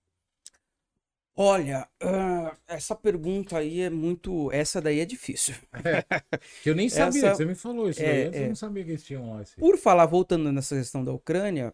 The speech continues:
Speaker 1: se você fizer uma comparação do que aconteceu na Segunda Guerra Mundial, aquele negócio de apoiar Hitler, tal, tal, tal, o nazismo, et cetera, tá pa-, acontecendo uma coisa muito parecida com a Ucrânia agora. Que o, o, o governo do Zelensky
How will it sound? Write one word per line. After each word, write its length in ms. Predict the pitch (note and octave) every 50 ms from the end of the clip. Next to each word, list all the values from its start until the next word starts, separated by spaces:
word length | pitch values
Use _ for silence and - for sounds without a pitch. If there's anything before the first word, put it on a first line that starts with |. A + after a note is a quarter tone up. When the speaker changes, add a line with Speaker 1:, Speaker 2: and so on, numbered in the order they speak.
| _ _
Speaker 1:
se 220 | - - - -
você 280 | F3 F3+ F#3+ - - A3+
fizer 200 | - - A3+ A3+
uma 160 | G#3+ G3 F3+ E3+
comparação 800 | - - D#3+ D3 - D#3+ D3 C3+ C3+ B2+ - - - C#3+ C3+ C3
do 120 | B2 B2+
que 100 | - C#3+
aconteceu 320 | C3 - C3 - - C#3+
na 80 | C3 C3
Segunda 320 | - - C3 C3 B2+ B2+
Guerra 240 | A#2 A#2+ A#2+ C3 C3
Mundial, 560 | A#2+ A#2 A2+ - C#3 C#3+ D#3 D#3+ C#3 - - _
aquele 140 | - C3+ B2+
negócio 260 | B2+ B2+ B2 - -
de 60 | -
apoiar 440 | B2+ - - C3 A#2+ A#2 A#2 A2+ A2
Hitler, 540 | A2+ - C3+ C#3+ C#3+ C#3 C#3 C3 - B2+ -
tal, 200 | - B2+ A2+ -
tal, 140 | - A2 -
tal, 140 | A#2+ B2 A#2+
o 40 |
nazismo, 420 | A#2+ A2+ G#2+ G#2+ A2+ B2 B2+ A2 A#2+
et 100 | - - -
cetera, 180 | E3 E3+ E3+ _ _ _ _ _ _ _ _ _ _ _ _ _ _ _ _ _ _ -
tá 80 | F#3+
pa-, 140 | F#3+ - F#3+
acontecendo 360 | - - G#3+ G#3 - - A3
uma 60 | A3
coisa 160 | G#3+ A#3 A3+ A3
muito 180 | A3+ B3+ -
parecida 400 | - F#4+ F4 D#4 - F4+ F#4 D#4
com 80 | - -
a 20 |
Ucrânia 360 | F4 - G4+ F4+ F4 F#4+ G4
agora. 400 | G4 F#4 E4 - E3+ D#3 D3 C#3 - _ _ _
Que 80 | - F3+
o, 60 | F3 - -
o, 260 | F#3+ F3+ E3+ D#3+ - -
o 140 | F3 E3+ D3+
governo 380 | C#3 E3 D#3 C#3 F#3 G#3+ B3+ G#3+
do 120 | G3 F3+
Zelensky 720 | D3 C#3+ D3+ C3 B2 C3+ D3 E3+ F3+ - - - - B2